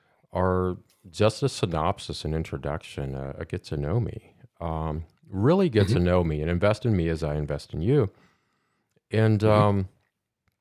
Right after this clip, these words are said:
Speaker 1: you, you said something that made me automatically reflect to, you can go on YouTube and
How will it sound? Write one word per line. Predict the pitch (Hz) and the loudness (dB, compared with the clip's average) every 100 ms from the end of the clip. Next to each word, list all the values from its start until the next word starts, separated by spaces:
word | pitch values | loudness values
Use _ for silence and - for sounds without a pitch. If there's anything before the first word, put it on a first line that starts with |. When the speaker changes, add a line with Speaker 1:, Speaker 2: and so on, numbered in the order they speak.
| _ _ _ _ - | _ _ _ _ -4
Speaker 1:
you, | 107 107 | 2 2
you | 98 101 | 2 0
said | 117 117 - | 2 0 0
something | 92 85 - 78 71 | -2 -2 -2 -4 -4
that | 78 | -4
made | 82 80 80 | -4 -4 -4
me | 85 78 78 76 76 _ - | -4 -4 -4 -6 -10 _ -2
automatically | 98 107 90 85 87 - 82 78 | 0 2 2 0 -2 -6 -8 -6
reflect | 76 73 - 78 73 _ - | -6 -10 -8 -6 -6 _ -14
to, | - 76 73 - _ _ _ | -10 -8 -8 -12 _ _ _
you | 95 95 | -6 0
can | 98 | 0
go | 90 90 | 2 0
on | 90 78 | 0 -2
YouTube | 80 107 - 78 71 67 - - | -4 -8 -8 -8 -8 -10 -14 -12
and | 76 73 71 73 73 71 78 92 | -10 -8 -8 -8 -8 -8 -10 -12